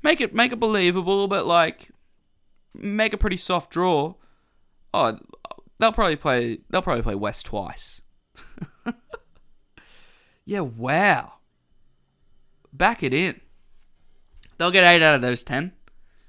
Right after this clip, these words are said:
They'll get eight out of those ten. Minim-, that, fuck it, they'll get nine.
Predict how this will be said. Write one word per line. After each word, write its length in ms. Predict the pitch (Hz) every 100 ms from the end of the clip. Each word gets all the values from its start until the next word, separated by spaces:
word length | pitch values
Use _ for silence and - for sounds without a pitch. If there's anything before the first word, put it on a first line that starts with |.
| -
They'll 220 | 151 170
get 120 | 160
eight 220 | 151 131
out 160 | 131 120
of 80 | 120
those 180 | 120 -
ten. 360 | 117 113 160 - _ _ _ _ _
Minim-, 340 | 147 160 170 -
that, 180 | 180 -
fuck 160 | 175 143
it, 60 |
they'll 100 | 131
get 120 | 160 143
nine. 340 | 131 113 -